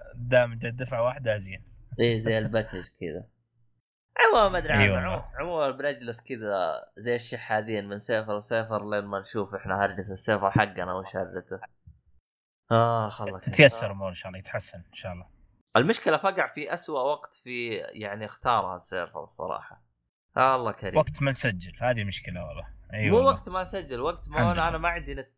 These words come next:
Speaker 2: ترى. أنا ما عندي نت، أنا ترى النت هامت سالفة تسلف هذا.
Speaker 1: أوه،
Speaker 2: إي
Speaker 1: مشكلة
Speaker 2: والله.
Speaker 1: والله.
Speaker 2: إي والله.
Speaker 1: آه، تيسر الأمور إن شاء الله، تيسر. جاء عندكم الألياف ولا لسه؟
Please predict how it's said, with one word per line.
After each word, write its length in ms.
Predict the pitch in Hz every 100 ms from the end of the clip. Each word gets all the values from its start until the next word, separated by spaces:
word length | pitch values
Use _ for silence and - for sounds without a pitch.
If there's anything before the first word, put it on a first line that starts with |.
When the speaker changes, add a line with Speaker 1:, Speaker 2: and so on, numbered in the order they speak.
| -
Speaker 2:
ترى. 200 | 95 - -
أنا 80 | 110
ما 100 | 135
عندي 160 | 139
نت، 200 | 131 120
أنا 100 | 107
ترى 140 | 107 117
النت 260 | 131 135
هامت 280 | 139 123 113
سالفة 260 | - 123 113
تسلف 560 | 127 117 120 71 -
هذا. 280 | - 65 95 - - - - - - - - - - -
Speaker 1:
أوه، 580 | 127 135 135 98 90 - - - -
Speaker 2:
إي 40 |
Speaker 1:
مشكلة 220 | 101 95 90
Speaker 2:
والله. 180 | 73
Speaker 1:
والله. 240 | - - - - 95
Speaker 2:
إي 120 | 95
والله. 480 | 87 71 62 - - - - - -
Speaker 1:
آه، 80 |
تيسر 480 | 117 - 139 - 127
الأمور 320 | 107 101 98
إن 40 | 90
شاء 220 | - 95
الله، 100 | 92
تيسر. 400 | - 104 - - - - - - - -
جاء 220 | 135 175
عندكم 440 | 175 185 175 170
الألياف 460 | 165 160 170 175 160
ولا 140 | 151
لسه؟ 360 | 147 143 107 90